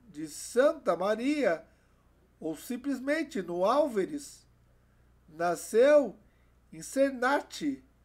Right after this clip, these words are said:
do Bom Jardim, no dia vinte e quatro de junho de mil trezentos e sessenta, e faleceu em Lisboa no dia primeiro de novembro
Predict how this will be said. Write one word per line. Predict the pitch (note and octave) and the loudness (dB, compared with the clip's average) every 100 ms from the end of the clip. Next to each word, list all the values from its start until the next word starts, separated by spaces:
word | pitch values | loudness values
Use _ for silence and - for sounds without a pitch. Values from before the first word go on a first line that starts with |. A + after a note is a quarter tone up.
| _ _ _ _ _ | _ _ _ _ _
do | - D#3+ E3 | -12 -10 -6
Bom | E3+ F3 | -4 -4
Jardim, | E3+ A#3 B3 F#3 A3+ D#4 D4 G3 - _ _ _ | 2 2 2 0 -4 -4 -6 -14 -20 _ _ _
no | - C4+ | -10 -8
dia | G3 C#4 D4 | -2 4 4
vinte | D4 C#4+ | 2 -6
e | D#4+ | -8
quatro | B3+ C4 D#4 D#4 A3 | -2 0 2 -2 -8
de | E3+ D#3+ | -8 -8
junho | D3 G3 C#4+ C#4 F3+ D3 _ _ _ _ _ - | -6 -6 -6 -6 -10 -10 _ _ _ _ _ -8
de | D3+ | -6
mil | D3 E3+ C4 D#4+ D#4+ - | -6 -4 -2 -2 -6 -8
trezentos | F3 E3+ D3+ D#3+ C4 D4+ | -4 -4 -4 0 0 0
e | - F3+ | -6 -8
sessenta, | - C4 C4 C4 G#3+ F3 C#3 - _ _ _ _ _ _ _ | -4 0 0 -2 -4 -4 -4 -12 _ _ _ _ _ _ _
e | E3 | -10
faleceu | D#3+ F3 G3+ G#3+ - E3+ F#3+ | -2 -2 0 -2 -2 -2 -2
em | |
Lisboa | G#3+ A#3+ G3 A3 C#4+ C#4 F#3 D3+ - _ _ - | -4 -8 0 4 6 6 2 0 -10 _ _ -8
no | D4 | -6
dia | G#3 A3+ | -2 0
primeiro | A3+ C#4+ C#4 B3+ C#4+ E4 C4+ | 0 -2 -4 -2 -2 -2 -4
de | F3 | -4
novembro | F3+ F#3 E3+ G#3+ C#4+ C#4+ F#3+ D3 | -4 -4 0 0 2 0 -4 -8